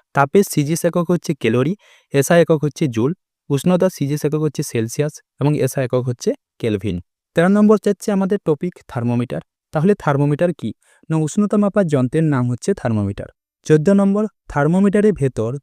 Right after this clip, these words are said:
তরল পদার্থ হিসাবে কি থাকে? সেটা হচ্ছে পারদ। থার্মোমিটারে পারদ ছাড়া কি ব্যবহার করা যেতে পারে? না, সেটা হচ্ছে অ্যালকোহল।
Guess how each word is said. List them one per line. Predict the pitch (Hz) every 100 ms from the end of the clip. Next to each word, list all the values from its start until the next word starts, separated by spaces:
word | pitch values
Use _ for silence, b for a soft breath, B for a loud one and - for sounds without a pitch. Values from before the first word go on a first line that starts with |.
| -
তরল | 135 170 196
পদার্থ | 156 160 151 196 180
হিসাবে | - 123 123 -
কি | 202 -
থাকে? | 107 - 101 - _ -
সেটা | - 147 160
হচ্ছে | 147 - -
পারদ। | 98 90 - _ _ _ _
থার্মোমিটারে | - 147 196 220 202 135 123 - _ _ -
পারদ | 127 180 202
ছাড়া | - 113 120 - -
কি | 208 185
ব্যবহার | 147 135 139
করা | 139 165 127
যেতে | 107 107
পারে? | 98 98 - _ 139
না, | 156 -
সেটা | 139 135
হচ্ছে | 135 - 214 233
অ্যালকোহল। | 117 110 107 98